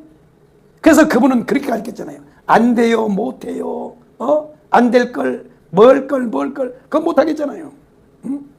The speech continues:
오직요, 긍정적이고 창조적이고 적극적인 말만 해가 있다고. 로버트 슐러 목사님도 보세요. 적극적 사고. 어? 로버트 슐러 목사 있잖아요. 미국의 유명한,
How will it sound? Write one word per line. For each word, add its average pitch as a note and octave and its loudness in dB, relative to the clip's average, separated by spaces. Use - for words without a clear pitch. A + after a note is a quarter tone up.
오직요, F#4 4
긍정적이고 C4+ 0
창조적이고 C#4+ 2
적극적인 B3+ 4
말만 F#3 -2
해가 B2 -10
있다고. - -20
로버트 B3+ 10
슐러 B3 6
목사님도 G#3+ 2
보세요. D3+ -6
적극적 - -6
사고. - -8
어? D#4 2
로버트 G#3+ 4
슐러 G3+ 0
목사 D#3+ -2
있잖아요. C3+ -8
미국의 C#3 -10
유명한, D3+ -2